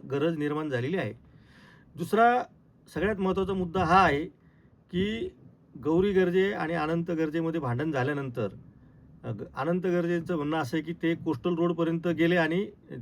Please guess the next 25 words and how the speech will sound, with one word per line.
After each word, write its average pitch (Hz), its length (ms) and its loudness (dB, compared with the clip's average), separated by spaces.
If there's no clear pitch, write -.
तिथून 175 280 -2
जाताना 165 320 2
ते 165 140 -2
फोन 180 300 2
करत 165 260 0
होते. 131 260 -4
आणि 135 160 -8
पोलिसांच्या 208 880 2
रेकॉर्डनुसार 175 600 2
आणि 160 160 -4
नातेवाईकाच्या 165 600 0
सांगण्यानुसार 151 520 -6
आत्ता 185 580 -2
न्यूज 160 220 -2
यात्राकडे 165 380 -2
जी 196 100 -4
माहिती 165 320 0
आहे, 117 40 -2
ते 165 480 -2
एकाच 196 320 2
वेळी 196 360 6
घरी 180 480 4
फोन 175 360 -2
करत 170 220 4
होते. 147 280 -2